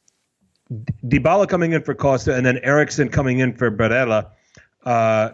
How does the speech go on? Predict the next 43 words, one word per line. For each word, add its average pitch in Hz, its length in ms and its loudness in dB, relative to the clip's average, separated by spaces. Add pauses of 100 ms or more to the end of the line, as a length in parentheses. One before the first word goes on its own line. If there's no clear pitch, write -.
clearly 170 320 0
the 147 140 0
idea 135 340 0
is, 117 160 -2
is 104 380 -10
Inter's 135 320 0
got, 120 180 -4
we 123 180 0
gotta 131 200 0
get 113 160 0
some 151 200 0
sense 143 280 -2
of 107 100 0
possession. 123 460 -2
We 117 160 -4
gotta 127 160 2
try 131 200 0
to 120 60 -2
run 123 240 0
through 127 160 2
th-, 135 300 -2
things 123 220 2
through 117 180 2
Eriksen. 131 560 0 (1000)
You 131 100 0
know, 135 120 2
where, 127 580 0
you 143 160 -8
know, 131 160 0
Juve 156 280 0
is 156 200 0
gonna 147 160 2
come 139 160 0
back 131 240 0
and 131 80 -2
they 123 60 0
say 120 180 -2
Dybala 131 400 0
is 127 80 -4
gonna 139 140 -2
facilitate 131 680 0
things 127 320 0
between 127 880 0